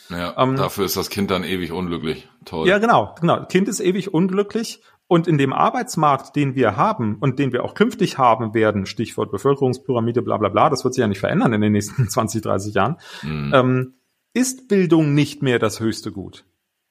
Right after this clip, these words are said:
Speaker 2: So, und deshalb frage ich, macht es Sinn, an so einem Glaubenssatz festzuhalten?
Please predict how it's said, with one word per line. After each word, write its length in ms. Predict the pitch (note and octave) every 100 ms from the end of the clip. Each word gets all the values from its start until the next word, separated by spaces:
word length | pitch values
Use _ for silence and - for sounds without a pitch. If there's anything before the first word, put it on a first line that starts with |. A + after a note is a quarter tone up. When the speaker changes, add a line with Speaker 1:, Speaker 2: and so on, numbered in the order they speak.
| -
Speaker 2:
So, 160 | C#3
und 220 | C3 C#3+ F#3
deshalb 480 | D3+ D3+ - F3+
frage 380 | - E3 F#3 D#3+
ich, 160 | C#3 D#3
macht 320 | C#3+ E3+ -
es 120 | E3+
Sinn, 200 | D3+ G3
an 200 | B3+ D3
so 120 | C3+
einem 540 | F3 F3+ F3+ F#3 F3 -
Glaubenssatz 880 | - C3 F#3+ B3 C4 - A2 G#2 -
festzuhalten? 1160 | - A2 G2+ - - F#2+ F#2 F#2+ - C#3 G#3+ _